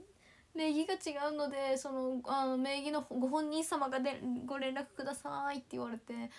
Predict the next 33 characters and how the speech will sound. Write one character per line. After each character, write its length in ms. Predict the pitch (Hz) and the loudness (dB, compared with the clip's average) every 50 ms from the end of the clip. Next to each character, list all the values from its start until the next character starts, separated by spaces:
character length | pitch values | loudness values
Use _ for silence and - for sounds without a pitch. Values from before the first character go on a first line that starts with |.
| - - - | -18 -8 -2
あ、 200 | - - - 302 349 | 0 0 2 0 0
そ 180 | 349 311 294 | -2 -2 0
う 20 | 294 | 0
な 120 | 294 285 | 0 0
ん 60 | 285 | 0
で 80 | 285 302 | 0 -2
す 100 | 320 285 | -2 -2
ね。 100 | 277 277 | -2 -2
あ、 320 | 311 311 - - 92 - - | 0 0 0 -2 -2 -2 -2
わ 140 | - 285 | -2 -4
か 100 | 277 277 | -4 -6
り 80 | 285 285 | -8 -8
ま 160 | 285 311 359 | -6 -4 -4
し 60 | 392 403 - | -4 -2 -2
た 280 | - - - - - 285 | 0 2 2 2 2 0
っ 60 | 311 | -2
て 160 | - - 254 | -4 -6 -2
言 20 | |
っ 440 | 247 - 233 247 240 240 254 277 254 220 | 2 2 2 2 2 4 4 4 4 2
て。 60 | - - - _ - - 554 554 | 0 -4 -18 _ -14 -10 -8 -6
<laughs> 400 | 539 508 427 - - - - - | -6 -6 -8 -10 -12 -14 -6 -2
そ 140 | 269 247 | 0 2
う、 20 | 247 | 2
で 80 | 254 | 2
も 80 | 247 254 | 2 2
結 160 | - 311 294 | 0 0 2
局、 340 | - 494 494 494 587 508 415 | 2 4 6 8 8 8 8
そ 120 | - 311 | 6 4
の、 380 | 277 262 254 247 240 233 - - - - - - _ _ _ _ _ _ _ _ _ _ _ _ _ _ _ _ - - - _ _ _ _ _ _ _ _ _ _ _ - - - - | 4 4 4 4 4 4 2 -2 -8 -20 -20 -20 _ _ _ _ _ _ _ _ _ _ _ _ _ _ _ _ -20 -20 -20 _ _ _ _ _ _ _ _ _ _ _ -20 -20 -12 -6
ご 100 | - 226 | -4 -2
本 260 | 240 311 339 359 330 285 | 0 2 2 2 2 4
人 260 | 262 233 220 214 240 | 4 4 4 4 2
様 320 | - 220 202 202 196 190 | 2 0 0 0 -2 -2